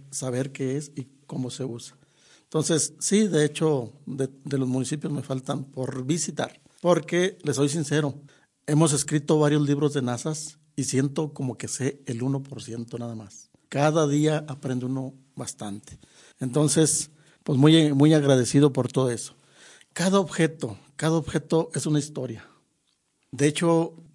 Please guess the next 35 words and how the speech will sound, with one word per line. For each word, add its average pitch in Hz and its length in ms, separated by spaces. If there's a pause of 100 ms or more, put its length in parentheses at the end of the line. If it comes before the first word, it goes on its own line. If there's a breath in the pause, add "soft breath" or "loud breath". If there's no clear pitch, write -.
muchas 160 320
de 160 80
las 135 200
gen-, - 260
muchas 156 280
de 170 80
las 135 160
personas 143 540
que - 100
he 139 60
platicado 139 640 (560 soft breath)
y 156 120
que 143 120
me 131 140
han 160 120
recomendado, 131 480
fíjese 165 280
bien 151 180
otra, 147 180
una 156 180
de 143 80
las 131 120
cosas, 131 320
¿eh? - 100 (840 loud breath)
Eh, 143 580 (240)
me 143 160
dicen, 135 560
"Te 147 140
voy 151 260
a 175 80
facilitar 143 720 (140)
este 139 280
artículo". 135 460
Es 165 120
decir, 143 340